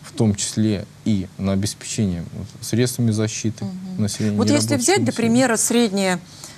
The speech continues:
Speaker 2: э, какое-то учреждение, как выстраивается эта работа, с кем вы там контактируете, кто представляет, кто за-, отвечает за эту работу, и как сотрудники вообще в этом участвуют?
Speaker 1: Значит, смотрите, э,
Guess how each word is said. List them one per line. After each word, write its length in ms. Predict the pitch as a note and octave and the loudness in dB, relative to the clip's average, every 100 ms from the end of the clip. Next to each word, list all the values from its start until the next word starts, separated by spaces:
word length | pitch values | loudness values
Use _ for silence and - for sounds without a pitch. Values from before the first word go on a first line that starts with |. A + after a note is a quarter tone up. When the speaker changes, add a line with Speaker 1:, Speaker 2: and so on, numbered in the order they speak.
| - - | -14 -6
Speaker 2:
э, 280 | D#3 D#3 D3+ | -4 -4 -6
какое-то 360 | - - F#3 F#3+ | -8 -2 0 0
учреждение, 760 | F#3 F3 F3 D3+ D#3 D#3 D3 D#3+ - - - - - - - | 0 0 0 0 0 -2 -4 -8 -12 -20 -20 -20 -20 -20 -4
как 240 | - A#3+ F3 | 0 0 0
выстраивается 680 | F3 - F#3 D#3+ D#3+ - | -2 0 -2 -2 -4 -6
эта 140 | E3 F3+ | -6 -2
работа, 420 | F3+ F3+ D#3 D#3+ | -2 -2 -6 -4
с 80 | - | -2
кем 200 | A3+ F#3+ | 0 0
вы 100 | E3 | -2
там 300 | - F3 D#3+ | -4 -6 -4
контактируете, 800 | E3 D#3+ F3 - E3+ D#3 D3 - | -4 -6 -6 -4 -4 -4 -8 -10
кто 180 | - B3 | -2 -2
представляет, 560 | - - - F#3 E3 | -2 -2 -2 -2 -2
кто 160 | - B3+ | 0 0
за-, 180 | G3 E3 | 2 0
отвечает 480 | F3+ G3 - E3+ D3+ | 0 -2 0 -2 -2
за 80 | E3+ | -2
эту 180 | D#3+ E3+ | -2 -4
работу, 480 | F3 E3 D#3 - D#3 - - | -6 -6 -10 -12 -16 -18 -6
и 60 | F#3+ | -2
как 180 | A3+ - | 0 0
сотрудники 840 | G#3+ G#3 C4+ D#4+ B3 - E3+ D#3 - - - - - - - - - - - - - - - | -2 2 2 4 2 0 -4 -8 -12 -20 -20 -20 -20 -20 -20 -20 -14 -14 -14 -18 -20 -16 -8
вообще 260 | F3 - F3+ | -4 -2 0
в 60 | |
этом 200 | F3+ F3 | 0 -2
участвуют? 560 | F#3 F3+ D3 - E3 D3 - | -2 -2 -4 -6 -10 -12 -4
Speaker 1:
Значит, 380 | G2 A2 - A#2+ - | 0 2 0 -4 -8
смотрите, 520 | B2 B2+ B2 A2 - F2+ | -4 2 2 2 -2 -4
э, 320 | F#2 F#2 C#2+ | -4 -6 -6